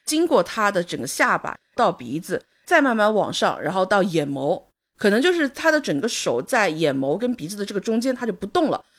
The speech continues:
他的这个手啊，大概要距离他的面具有一个手掌的这样的一个距离，他在慢慢慢慢的往下，你就能够看到，其实那个面具的这个眼神是会透过他的指缝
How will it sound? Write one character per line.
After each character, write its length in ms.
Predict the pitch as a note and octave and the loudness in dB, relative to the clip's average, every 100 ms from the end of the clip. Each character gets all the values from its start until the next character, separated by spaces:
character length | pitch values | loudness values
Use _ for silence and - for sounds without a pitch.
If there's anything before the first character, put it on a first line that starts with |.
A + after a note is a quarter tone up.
| _ | _
他 100 | F4 | 0
的 140 | E4+ D4 | 2 0
这 100 | D4 | 0
个 100 | D4 | -2
手 240 | - B2+ | 0 0
啊， 120 | B2 | 0
大 180 | - B3 | 2 2
概 180 | B3 G#3 | 4 2
要 200 | A3+ G#3+ | 4 2
距 320 | G#3+ - C4+ | -2 -4 -2
离 360 | F3 C#3+ D3+ - | -2 -2 -4 -4
他 160 | - C4+ | 0 2
的 80 | |
面 280 | B3+ D4 G#3 | 4 4 2
具 240 | F3+ A#3+ F#3 | 0 -4 0
有 140 | D3+ | 0
一 200 | C#3+ E3 | 0 -6
个 420 | G3 C#4 G#3+ D#3+ | -4 4 6 4
手 320 | G3 F3 F#3 | 2 2 4
掌 200 | D4 C4 | 4 2
的 60 | C#3+ | 0
这 120 | C#3 | 0
样 100 | G#3+ | 0
的 60 | F#3+ | 0
一 40 | |
个 80 | A3 | -4
距 260 | A3 D4+ G#3 | -4 -4 -4
离， 180 | E2 - _ _ _ - | -6 -20 _ _ _ -8
他 160 | C4+ | -4
在 160 | C4 A3 | 2 2
慢 240 | A#3+ B3 | 4 2
慢 200 | G#3 G#3 | 4 2
慢 140 | G#3 G3 | 2 2
慢 180 | G3 | 2
的 100 | G3 | 2
往 220 | F3 D3+ D3+ | 2 0 0
下， 300 | - F3 - _ - | 0 0 -2 _ -4
你 80 | G3+ | 2
就 160 | F#4 | 4
能 120 | C#4 | 4
够 120 | C4 C4+ | 4 2
看 300 | - E4 B3+ | 2 2 4
到， 160 | A#3 | 2
其 200 | G3 - | 2 -2
实 220 | C4+ C#4+ - | 0 0 0
那 280 | C#4 D4+ A#3+ | 0 2 2
个 200 | G3 F#3+ | 0 0
面 300 | A#3+ D#4 G#3 | 2 2 2
具 140 | D4 | 0
的 80 | A3 | -2
这 100 | A3 | -2
个 80 | G#3 | -2
眼 260 | E3+ C3+ | -2 -2
神 240 | C3+ B2+ A#2 | -4 -4 -4
是 120 | C#4 | -2
会 120 | C#4+ | -2
透 200 | C#4+ E4+ | -2 -2
过 100 | A3 | 0
他 80 | A3+ | 0
的 100 | A#3 | 0
指 200 | A3+ G#3+ | -2 -10
缝 240 | - B3 | 0 0